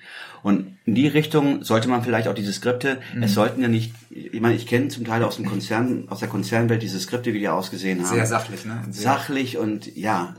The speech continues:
Speaker 1: da ist ja kein bisschen Humor.
Speaker 2: Mhm.
Speaker 1: Und wenn man über diese Skripte vielleicht auf eine andere Art und Weise, sagen wir mal, „Hier, lass mal Humor zu.
Speaker 2: Mhm.
Speaker 1: Sei einfach mal, wie es hier in Köln heißt, läppsch.
Speaker 2: Ja.
Speaker 1: Äh, lass es laufen, let it flow.“
Speaker 2: Mhm.
Speaker 1: Und dann,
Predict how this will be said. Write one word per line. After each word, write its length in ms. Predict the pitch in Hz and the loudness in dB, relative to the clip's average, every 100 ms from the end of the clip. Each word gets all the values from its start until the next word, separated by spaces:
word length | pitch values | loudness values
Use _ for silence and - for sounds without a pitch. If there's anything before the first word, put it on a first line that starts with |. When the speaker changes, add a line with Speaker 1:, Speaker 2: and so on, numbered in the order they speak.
| - | -4
Speaker 1:
da 80 | |
ist 140 | 117 113 | -2 0
ja 160 | 127 113 - | -2 -4 -10
kein 240 | - 120 127 | -2 0 2
bisschen 340 | 127 - 117 | 0 0 4
Humor. 300 | 113 113 110 | 6 6 4
Speaker 2:
Mhm. 60 | 113 - | 0 -8
Speaker 1:
Und 140 | - 113 | 2 6
wenn 100 | 120 | 6
man 300 | 123 123 - | 6 2 -2
über 140 | 120 | -6
diese 180 | 123 117 | -4 -2
Skripte 300 | 113 180 180 | 0 -2 0
vielleicht 180 | 160 151 | 0 0
auf 140 | - | -2
eine 120 | - | -2
andere 240 | - 165 131 | 0 2 2
Art 220 | 98 117 | 0 0
und 100 | 113 | -2
Weise, 220 | 104 98 | 0 -2
sagen 160 | 107 107 | -2 -2
wir 80 | 113 | -2
mal, 120 | 101 | -2
„Hier, 220 | 123 123 | 0 0
lass 160 | 170 - | -2 -2
mal 140 | 151 | -2
Humor 260 | 139 147 139 | 0 -4 -4
zu. 380 | - 190 - - | -4 -4 -6 -6
Speaker 2:
Mhm. 260 | 123 110 110 - | 0 0 0 -6
Speaker 1:
Sei 100 | 151 214 254 | 0 2 2
einfach 220 | 202 135 | 0 0
mal, 320 | 120 107 101 - | 2 2 0 -4
wie 80 | |
es 60 | 107 | -4
hier 140 | - | 0
in 60 | 101 | 0
Köln 300 | 110 101 95 | 0 0 0
heißt, 280 | 95 92 - | -2 -4 -10
läppsch. 500 | - 98 95 - - - | -2 0 0 -4 -6 -6
Speaker 2:
Ja. 360 | 113 110 - - _ _ _ _ _ | -4 -4 -6 -16 _ _ _ _ _
Speaker 1:
Äh, 220 | 151 - - | -6 -4 -2
lass 180 | 226 | -2
es 120 | 226 196 | 0 0
laufen, 480 | 202 311 - 101 117 | 2 2 -2 -4 -2
let 180 | 208 | -2
it 120 | 302 - | -2 -6
flow.“ 380 | 233 285 269 123 | -4 0 2 2
Speaker 2:
Mhm. 120 | 117 | 2
Speaker 1:
Und 80 | 175 | 2
dann, 260 | - - | -2 -8